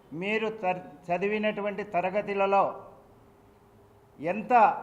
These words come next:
సెక్షన్కి ఎంతమంది ఉన్నారు? ఇప్పుడు ప్రభుత్వ పాఠశాల సెక్షన్కు యాభై నాలుగు మంది చేసినారు. మీరు చదివిన దాంట్లో ఎంత ఉన్నారో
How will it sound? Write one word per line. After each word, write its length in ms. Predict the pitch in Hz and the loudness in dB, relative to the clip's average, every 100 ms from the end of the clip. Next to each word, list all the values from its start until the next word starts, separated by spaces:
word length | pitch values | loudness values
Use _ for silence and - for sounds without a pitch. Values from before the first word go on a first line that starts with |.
| - - - | -14 -20 -10
సెక్షన్కి 440 | 185 185 240 240 208 | -10 -6 -6 -2 -2
ఎంతమంది 380 | 185 208 202 | -2 -2 -2
ఉన్నారు? 480 | 190 180 175 160 127 - - | 0 2 2 0 -6 -18 -14
ఇప్పుడు 200 | 165 190 | -10 -8
ప్రభుత్వ 460 | 190 185 202 214 214 | -6 -4 -4 -4 -4
పాఠశాల 420 | 180 190 151 190 | 2 0 2 -8
సెక్షన్కు 580 | 165 180 - 202 175 196 | -8 -12 -8 -8 -4 -2
యాభై 380 | 156 185 190 196 | 4 6 6 4
నాలుగు 260 | 185 185 | 0 -2
మంది 200 | 175 175 | -4 -6
చేసినారు. 640 | 151 127 120 110 - - 156 | -8 -8 -10 -10 -18 -14 -4
మీరు 200 | 214 196 | -2 0
చదివిన 340 | 208 214 220 | -2 -2 0
దాంట్లో 260 | 214 208 202 | 0 2 0
ఎంత 120 | 202 | 0
ఉన్నారో 440 | 196 190 185 170 | -2 0 0 -2